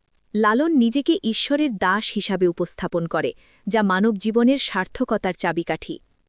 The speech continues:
এই দাসত্ব কেবল আধ্যাত্মিক শৃঙ্খলা নয়, বরং মানুষের অন্তরের প্রেম, দয়া এবং মানবিক চেতনার প্রতীক। লালনের দাস গানটি আমাদের শেখায় যে জীবনের প্রকৃত উদ্দেশ্য মানুষের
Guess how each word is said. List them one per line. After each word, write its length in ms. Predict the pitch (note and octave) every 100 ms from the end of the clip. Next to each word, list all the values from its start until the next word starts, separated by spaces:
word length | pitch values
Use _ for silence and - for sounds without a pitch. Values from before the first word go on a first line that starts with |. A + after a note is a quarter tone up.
| _ _ -
এই 120 | A3+
দাসত্ব 480 | G3 F#3 - C4+ - D4+
কেবল 300 | B3 A3 G#3+ -
আধ্যাত্মিক 520 | F#3 F3+ B3 - C#4+
শৃঙ্খলা 500 | - G#3+ G3+ - D4 C#4+
নয়, 200 | F3 G3+ - - -
বরং 180 | B3 D#4
মানুষের 460 | B3+ G3+ B3 - D#4+ -
অন্তরের 500 | G3+ G#3+ A3 C4 C#4
প্রেম, 340 | B3 G3 F#3+ G3+ G#3 - -
দয়া 380 | E3+ F#3+ G3 F#3+ F#3+ -
এবং 200 | G3 A#3+ D4
মানবিক 460 | G#3 G3 C4 D#4 -
চেতনার 460 | - A3 A#3 G#3 F#3
প্রতীক। 400 | F3+ E3+ D#3 - - _ _ _ _ _ -
লালনের 520 | F#3+ F#3 G#3+ A#3 C4
দাস 220 | F#3+ F#3+ F#3+
গানটি 380 | F3+ F3+ G#3 A#3+ F#3 - -
আমাদের 340 | A3+ C#4 D#4
শেখায় 500 | - - C4 C4 F3+ - -
যে 120 | A#3 C4+
জীবনের 440 | A3 A#3 D4 E4
প্রকৃত 460 | - - B3 D#4 D#4+ F4
উদ্দেশ্য 460 | B3 G#3 D#4+ - - F#3 - -
মানুষের 460 | G#3+ A#3 C#4 -